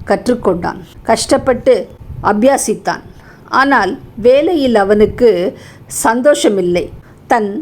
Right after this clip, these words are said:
கடமையை முடித்து தொலைக்க வேண்டும் என்று நினைப்பவர் மனப்பான்மையோடு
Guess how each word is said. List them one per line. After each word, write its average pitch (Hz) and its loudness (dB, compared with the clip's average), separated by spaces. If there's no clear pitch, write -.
கடமையை 254 0
முடித்து 269 2
தொலைக்க 269 2
வேண்டும் 294 2
என்று 220 4
நினைப்பவர் 240 0
மனப்பான்மையோடு 202 0